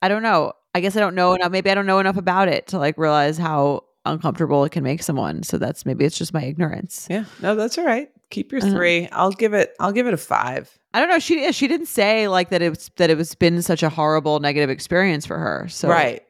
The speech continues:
Speaker 2: Exactly.
Speaker 1: that's,
Speaker 2: She's not
Speaker 1: like, the other
Speaker 2: painting the picture that, like, this is really debilitating in her life. And, you know,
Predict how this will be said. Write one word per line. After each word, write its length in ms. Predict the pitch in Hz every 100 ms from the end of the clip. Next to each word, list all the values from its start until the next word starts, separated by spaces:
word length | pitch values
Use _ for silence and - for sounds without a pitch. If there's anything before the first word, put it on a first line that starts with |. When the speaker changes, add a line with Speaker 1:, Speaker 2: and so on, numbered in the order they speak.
| _
Speaker 2:
Exactly. 500 | 156 151 147 131 -
Speaker 1:
that's, 120 | 185 175
Speaker 2:
She's 120 | 175
not 100 | 175
Speaker 1:
like, 140 | 170
the 100 | 180
other 140 | 175 165
Speaker 2:
painting 160 | 147
the 80 | 135
picture 480 | - 135 - 127 110
that, 180 | 110 -
like, 180 | 135
this 180 | 131 135
is 160 | 135 139
really 360 | 127 147 139
debilitating 760 | 139 123 139 135 127 147 131 127
in 100 | 120
her 140 | 131
life. 480 | 135 131 110 107 -
And, 360 | - 110 52 - _ _ _
you 120 | -
know, 260 | - -